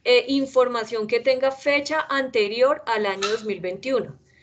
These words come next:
Entonces, ¿qué pasó? Nuevamente es un tema que vienen las entidades, en este caso la Secretaría de Educación, a actualizar toda la información que re-, que requiere el ministerio, que aunque es fácil,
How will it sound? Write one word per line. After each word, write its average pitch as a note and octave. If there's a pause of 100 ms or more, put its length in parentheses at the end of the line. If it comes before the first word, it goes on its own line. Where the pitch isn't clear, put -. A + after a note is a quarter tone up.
(120)
Entonces, A#3
¿qué A3
pasó? A3 (200)
Nuevamente A3
es C4
un C4+
tema A#3+
que G3+
vienen A3
las D4+
entidades, A#3
en A#3+
este G#3
caso A#3
la B3
Secretaría A#3+
de F3+
Educación, G#3+
a F#3
actualizar G3+
toda C4
la C#4+
información D4 (420)
que C4+
re-, B3+
que B3
requiere A#3
el D4+
ministerio, D4
que B3+
aunque G3+
es G3
fácil, B3+